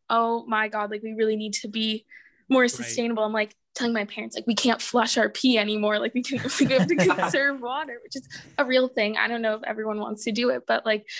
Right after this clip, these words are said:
Speaker 1: just seeing that there are ways, um, to make sustainability and, like, transport,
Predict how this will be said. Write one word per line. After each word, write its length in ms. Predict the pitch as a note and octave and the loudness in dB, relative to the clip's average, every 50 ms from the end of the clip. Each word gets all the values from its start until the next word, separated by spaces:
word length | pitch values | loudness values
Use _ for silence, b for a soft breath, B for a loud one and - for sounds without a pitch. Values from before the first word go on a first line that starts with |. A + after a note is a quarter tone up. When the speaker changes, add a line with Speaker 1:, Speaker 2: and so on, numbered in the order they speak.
| B B B | B B B
Speaker 1:
just 220 | - C#4+ C4+ C#4 - | 2 2 2 2 0
seeing 200 | C4 A#3+ B3 B3+ | -2 0 0 0
that 140 | C4 B3 B3+ | 0 0 0
there 220 | A#3+ A3+ A3+ A3+ | 2 2 2 2
are 80 | A3 G#3+ | 2 0
ways, 500 | G#3 G#3 G3+ G#3 G#3+ G#3+ G#3+ G#3 - - _ _ _ _ _ _ - | 0 0 2 2 2 2 0 -2 -4 -10 _ _ _ _ _ _ -2
um, 380 | G#3 G#3 G3+ G3+ G3+ A3 A3 - - | 0 0 0 -2 -4 -8 -12 -14 -12
to 100 | - C4 | -6 -4
make 200 | B3 A3+ A3 A3+ | -2 -2 -2 -4
sustainability 800 | - A#3+ A#3 - - A3 A3 G#3+ G#3 G#3 G#3+ G#3 G#3 G#3 G#3 G#3 | -6 -8 -8 -6 -4 -4 -2 -2 0 0 2 2 2 2 2 0
and, 120 | G#3 G#3 | 0 0
like, 200 | G3+ G3+ G3+ G3+ | -2 -4 -6 -8
transport, 880 | - - - A3+ G#3+ G#3 G#3 - - - - A#3+ G#3+ G#3 G3+ G3+ - | -10 -8 -4 -2 -2 -2 -2 -4 -8 -4 0 2 4 4 4 2 0